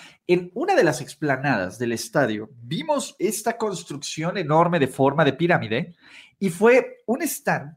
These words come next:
diseñado a la iniciativa que tuvo de moda la N F L, Orígenes. Básicamente se convirtió en una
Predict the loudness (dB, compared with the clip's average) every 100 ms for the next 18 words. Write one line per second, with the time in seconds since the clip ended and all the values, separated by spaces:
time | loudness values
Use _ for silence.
0 | _ -14 -4 -4 -4 -4 -6 -2 2 4
1 | 4 4 4 0 -6 -6 -2 -2 -2 -4
2 | -4 -10 -10 -14 -4 -4 -2 0 2 4
3 | 2 0 0 0 0 0 0 0 -4 -2
4 | 2 2 2 -4 _ _ _ _ 2 2
5 | 2 -6 -16 -20 -20 _ _ _ _ 0
6 | 4 4 2 -6 -4 -4 -6 -10 -10 -10
7 | -6 -6 -4 0 2 0 -2 -4 -4 -10
8 | -6 -4 -2 0 2 4 4 0 -2